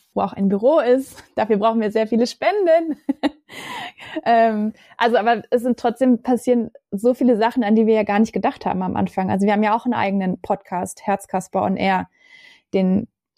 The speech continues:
wir mit nur mit einem ehrenamtlichen Team gestalten, die schneiden, die aufnehmen, äh, und da tolle Gäste einladen. Also hört auch mal in unseren Podcast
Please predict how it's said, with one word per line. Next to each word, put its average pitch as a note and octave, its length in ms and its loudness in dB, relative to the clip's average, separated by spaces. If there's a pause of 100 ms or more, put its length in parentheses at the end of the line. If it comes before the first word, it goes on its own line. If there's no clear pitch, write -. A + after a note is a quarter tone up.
(460)
wir G#3 320 0
mit G3 240 -2
nur A3 120 4
mit G#3 160 0
einem G#3 200 4
ehrenamtlichen G#3+ 600 0
Team B3 440 6
gestalten, G3+ 520 0
die G3+ 120 0
schneiden, G#3+ 420 0
die G3+ 100 2
aufnehmen, G#3 380 -2 (100)
äh, G3+ 180 0
und G#3 200 2
da G3+ 100 0
tolle A#3+ 340 2
Gäste B3 420 -2
einladen. G#3 800 0
Also F#3 280 -2
hört G3+ 280 0
auch - 120 -10
mal F#3+ 100 0
in F#3 80 -2
unseren F#3+ 300 2
Podcast - 560 -6